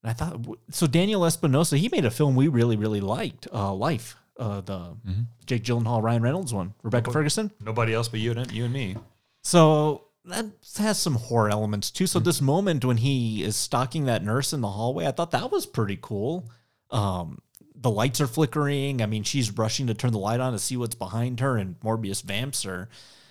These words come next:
Speaker 1: Uh, but it's a one moment in a film that doesn't really have that tone, right? It's more focused on the action. I thought that was an effective little piece that they could have done more with.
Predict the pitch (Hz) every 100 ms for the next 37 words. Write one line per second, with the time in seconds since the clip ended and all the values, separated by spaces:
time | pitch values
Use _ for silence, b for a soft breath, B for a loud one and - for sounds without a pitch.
0 | B B B B _ _ - 113 95 -
1 | - _ _ _ _ _ _ _ _ -
2 | 185 156 185 151 147 175 160 143 165 139
3 | 113 127 117 113 139 139 127 110 104 101
4 | 131 120 127 113 127 127 123 120 110 117
5 | 117 120 113 78 - 151 113 90 110 110
6 | _ _ 117 113 - 113 110 110 - 120
7 | 113 117 117 104 98 98 113 117 110 101
8 | 110 113 113 123 101 98 - 110 - 104
9 | 104 95 - 135 131 - - 110 110 95
10 | 101 117 98 123 110 78